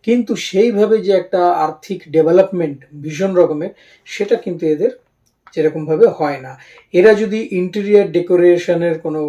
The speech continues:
ব্যবসা করে, এদের ক্ষেত্রে বেশ ভালো। এরা যদি পার্লার করে, কোনো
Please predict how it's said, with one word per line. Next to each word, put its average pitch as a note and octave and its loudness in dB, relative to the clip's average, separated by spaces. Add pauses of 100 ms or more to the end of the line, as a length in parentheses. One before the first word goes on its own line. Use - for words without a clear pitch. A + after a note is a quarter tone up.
(180)
ব্যবসা D3 -4
করে, D#3+ 4 (160)
এদের C#3+ -4
ক্ষেত্রে D#3 -2
বেশ D3+ 2
ভালো। D3+ 0 (120)
এরা E3 -2
যদি F3 -6 (140)
পার্লার D#3+ 0
করে, E3 0
কোনো D#3+ -8